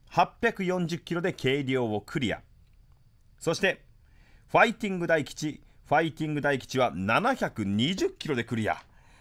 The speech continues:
小さいですね。小さいな。七百二十キロといったら、もう徳之島で言ったら、ミニ軽量級ですよ。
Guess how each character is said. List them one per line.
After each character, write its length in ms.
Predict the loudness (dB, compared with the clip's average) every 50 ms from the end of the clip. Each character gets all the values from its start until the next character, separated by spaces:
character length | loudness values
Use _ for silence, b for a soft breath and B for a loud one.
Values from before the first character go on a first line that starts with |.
| b b b b b b b -20 -20 -12
小 280 | -8 -6 -4 -4 -2
さ 160 | 2 2 2
い 60 | 2 2
で 80 | -4
す 100 | -4 0
ね。 360 | 2 4 4 4 4 2 -4 -16 -20 _ _ _ -20 _ -20 -20 _ -20 -20 _ _ _ -20
小 220 | -12 -6 -4 -4 -4
さ 180 | 0 0 0
い 60 | 2 4
な。 380 | 4 4 4 4 2 0 -6 -16 -20 -20 _ -20 -20 _ _ _ _ -20 -20 -20 -20 -20 -20 _ -20 -20 _ -20 -20 -20 -20 -20 _ _ _ -20 -20 -20 -20 -20 -20 -20 -20 b b b b b b b b
七 300 | -2 0 0 0 2 0
百 240 | 0 -2 -4 -4 -4
二 140 | -4 -4 -4
十 140 | -4 -8 -10
キ 120 | -8 -6
ロ 80 | -6 -6
と 60 | -6
い 40 | -8
っ 20 |
た 100 | -6 -4
ら、 80 | -4 -2
も 120 | -2 -4
う 40 | -4 -4
徳 240 | -6 -6 -4 -4
之 140 | -4 -4 -4
島 260 | -4 -4 -4 -2 -2
で 60 | -2 -4
言 100 | -6 -8
っ 60 | -4
た 120 | -4 -2
ら、 220 | -2 -2 -2 -4 -12 -20 -20 -20 -20 -20 -20 -20 _ -6
ミ 160 | -4 -2 -2
ニ 160 | -2 -2 -4
軽 300 | -6 -4 -4 -2 -2 -2
量 180 | -2 -2 -4 -4
級 220 | -4 -6 -8 -8
で 80 | -8 -8
す 80 | -10
よ。 100 | -12 -16